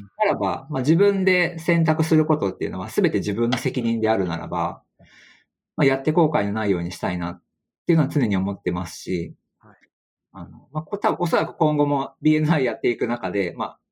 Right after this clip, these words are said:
Speaker 1: ね、ものすごく面白い商材、これだって思ったら、また五年後とかは、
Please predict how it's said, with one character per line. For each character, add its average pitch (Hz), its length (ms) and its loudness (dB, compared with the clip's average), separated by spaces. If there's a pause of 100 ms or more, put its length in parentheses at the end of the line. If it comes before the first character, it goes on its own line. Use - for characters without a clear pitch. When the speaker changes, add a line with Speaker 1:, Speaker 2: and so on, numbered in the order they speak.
(220)
Speaker 1:
ね、 165 120 2
も 127 140 2
の 160 80 6
す 175 100 2
ご 175 100 4
く 120 120 -4
面 123 160 0
白 139 240 4
い 90 240 -2 (600)
商 131 220 2
材、 123 520 -2
こ - 120 0
れ 170 80 2
だ 127 140 2
っ - 120 -6
て 113 80 0
思 120 160 2
っ 123 80 -8
た 92 100 -2
ら、 87 380 -2
ま 160 120 2
た 120 100 2
五 139 160 4
年 175 160 2
後 170 100 4
と - 140 0
か 98 60 0
は、 90 260 -2